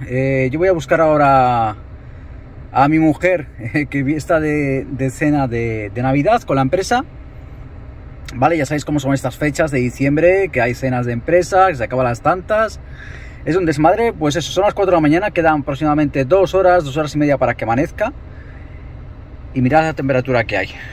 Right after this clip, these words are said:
Dieciséis grados centígrados en La Oliva, en el norte de Fuerteventura. Incluso ha llovido un poco, como veis. O sea que está, es un, incluso una noche un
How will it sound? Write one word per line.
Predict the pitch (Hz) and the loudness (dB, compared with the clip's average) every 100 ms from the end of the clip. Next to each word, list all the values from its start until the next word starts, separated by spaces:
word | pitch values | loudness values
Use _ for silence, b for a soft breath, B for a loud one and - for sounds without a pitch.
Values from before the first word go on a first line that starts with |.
| B B B B - | B B B B -14
Dieciséis | 107 - 165 151 | -10 -2 -2 2
grados | 156 143 | 0 0
centígrados | 127 127 175 202 220 240 - - - | -2 -2 0 0 0 -4 -8 -12 -4
en | 131 135 131 | 0 2 4
La | 131 | 4
Oliva, | 156 165 110 - | 4 2 0 -2
en | 104 | -6
el | 120 | -2
norte | 143 147 | -2 0
de | 135 | 0
Fuerteventura. | - 123 127 117 143 180 254 - - - - - - B B B B - | 0 -2 -2 -4 -2 0 0 -4 -16 -18 -18 -16 -16 B B B B -6
Incluso | 127 156 | 0 4
ha | |
llovido | 180 180 | 6 6
un | 165 | 4
poco, | 139 180 262 339 - - - | 2 2 2 -2 -8 -16 -4
como | 139 139 | 0 2
veis. | 170 240 - - - - - - - - - - - - - - - - | 2 0 -10 -12 -16 -16 -16 -16 -16 -16 -16 -16 -16 -16 -14 -14 -16 -6
O | |
sea | 120 117 | -4 -4
que | 113 | -4
está, | 113 - 131 135 139 135 135 - - - | -4 -2 0 2 2 0 -4 -10 -12 -8
es | 127 151 | -6 0
un, | 143 143 143 143 | 2 2 0 -2
incluso | 131 135 131 139 | -2 -2 0 2
una | 143 147 151 | 2 2 2
noche | 156 - | 0 2
un | 143 | -2